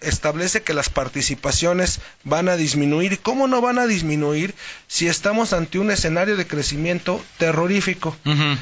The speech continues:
Speaker 1: La realidad es que ustedes saben que, este,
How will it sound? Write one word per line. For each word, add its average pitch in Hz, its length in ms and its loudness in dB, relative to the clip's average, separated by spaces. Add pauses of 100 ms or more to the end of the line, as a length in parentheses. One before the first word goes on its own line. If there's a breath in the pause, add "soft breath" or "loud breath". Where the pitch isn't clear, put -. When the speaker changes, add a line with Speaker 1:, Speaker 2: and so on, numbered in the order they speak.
(140)
Speaker 1:
La 156 160 2
realidad 170 380 2
es 233 80 -2
que 214 100 -2
ustedes 208 320 0
saben 196 400 0
que, 185 380 0
este, 139 360 -2